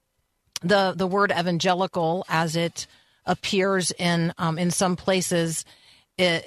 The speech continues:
is confusing. Hey, no doubt about that, right? There are some churches that use the word in,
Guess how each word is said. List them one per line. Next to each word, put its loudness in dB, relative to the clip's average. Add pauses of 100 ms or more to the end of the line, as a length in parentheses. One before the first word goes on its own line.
(180)
is -4
confusing. 0
Hey, 2
no 2
doubt 4
about 0
that, -2
right? 0
There 0
are -2
some 0
churches -2
that 0
use -2
the -2
word 0
in, 0